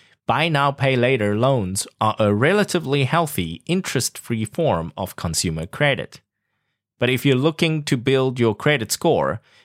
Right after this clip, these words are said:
and you're able to make payments on time, a credit card is a better choice. The same goes if you want strong legal protections from fraud and clear centralized reporting of loans.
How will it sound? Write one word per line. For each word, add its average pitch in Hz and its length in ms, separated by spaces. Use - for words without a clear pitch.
and 113 100
you're 113 200
able 147 320
to 120 100
make 107 240
payments 131 460
on 101 160
time, 110 480
a 123 60
credit 175 360
card 95 420
is 98 200
a 92 80
better 92 280
choice. - 580
The 127 60
same 170 300
goes 135 520
if 127 200
you 151 80
want 95 380
strong 101 360
legal 127 360
protections 113 560
from 90 180
fraud 107 560
and 98 400
clear 131 320
centralized 87 920
reporting 104 560
of 101 180
loans. 120 580